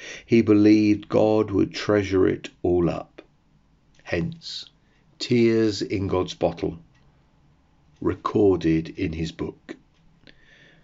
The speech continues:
God is caring of David and treasures his tears,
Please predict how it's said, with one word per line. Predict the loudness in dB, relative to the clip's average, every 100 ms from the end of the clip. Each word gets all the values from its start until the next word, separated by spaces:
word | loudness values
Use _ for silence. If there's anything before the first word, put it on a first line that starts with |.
| _ _
God | 0 4 4 4 2 -2
is | -4 -4 -4
caring | -10 -10 -4 -2 0 2 0 -2 -6
of | -8 -10 -4
David | 0 0 0 -4 -8 -16 _ _ _ _ _
and | -6 -6
treasures | -4 2 2 2 -2
his | -4 -2
tears, | 0 0 -2 -14 -16